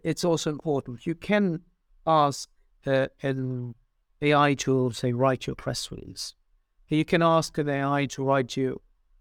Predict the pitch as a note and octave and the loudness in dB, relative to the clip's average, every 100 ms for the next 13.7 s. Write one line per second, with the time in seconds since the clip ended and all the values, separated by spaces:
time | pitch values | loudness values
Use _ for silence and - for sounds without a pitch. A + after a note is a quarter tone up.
0 | _ _ _ - D#3 D#3 D3+ E3 - - | _ _ _ -4 -2 0 -2 -4 -6 -2
1 | E3 D#3+ E3+ - B2 B2+ - _ _ - | 0 0 0 0 0 -2 -6 _ _ -14
2 | E3 - - D3 B2+ - D3+ B2 B2 - | -8 -8 0 0 0 -2 0 0 -2 -10
3 | _ _ _ _ _ - D3 D3 E3 E3+ | _ _ _ _ _ 2 2 2 0 2
4 | E3 D#3+ _ F3 D#3+ F#3+ G3 - D3 - | 2 -2 _ -6 4 4 4 2 0 0
5 | _ E3+ D#3+ D#3+ - - D3+ D3 C#3+ C3+ | _ 2 2 2 -4 -4 -2 -2 -2 -2
6 | D3 - D#3 D#3 _ D#3+ D#3+ - _ _ | -2 0 0 -2 _ -12 -12 -14 _ _
7 | _ _ _ D#3+ F#3 F#3+ F#3 F#3 F3 - | _ _ _ 0 0 0 0 0 0 -4
8 | - E3 D#3+ D3+ D#3+ - _ _ - - | -4 0 0 0 -4 -10 _ _ -10 -2
9 | A3 F#3+ E3 - - C#2+ - - - - | 0 2 0 -2 -4 -4 -6 -12 -12 -16
10 | _ _ _ _ _ - - G#3+ F#3 D3+ | _ _ _ _ _ -10 0 4 6 4
11 | C#3+ D3 - - D3 C3+ - _ _ - | 2 0 -4 -10 -10 -12 -16 _ _ -4
12 | E3 F3 F#3 F#3 - - D#3+ D3+ D3 - | 0 2 2 0 -6 -2 0 2 -2 -4
13 | C#3 C3+ - B2+ C#3+ C3+ - | -2 -2 -2 -2 0 -2 -6